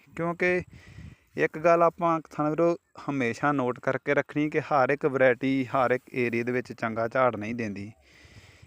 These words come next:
ਕਈ ਜਗ੍ਹਾ 'ਤੇ ਤਿੰਨ ਸੌ ਤਿੰਨ, ਸ਼੍ਰੀ ਰਾਮ ਦੀ ਜਿਹੜੀ ਤਿੰਨ ਸੌ ਤਿੰਨ ਆ,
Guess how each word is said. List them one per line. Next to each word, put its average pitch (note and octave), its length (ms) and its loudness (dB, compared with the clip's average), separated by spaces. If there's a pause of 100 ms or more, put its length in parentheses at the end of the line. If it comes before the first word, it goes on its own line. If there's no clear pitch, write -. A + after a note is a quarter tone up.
ਕਈ D3 240 4
ਜਗ੍ਹਾ E3 320 4
'ਤੇ D#3+ 120 2
ਤਿੰਨ C#3+ 280 0
ਸੌ C#3+ 100 -2
ਤਿੰਨ, C3+ 580 -2 (220)
ਸ਼੍ਰੀ B2 260 0
ਰਾਮ B2+ 240 0
ਦੀ B2 60 -4
ਜਿਹੜੀ B2+ 180 0
ਤਿੰਨ A#2+ 160 -4
ਸੌ B2+ 180 -6
ਤਿੰਨ A2+ 280 -6
ਆ, B2 160 -4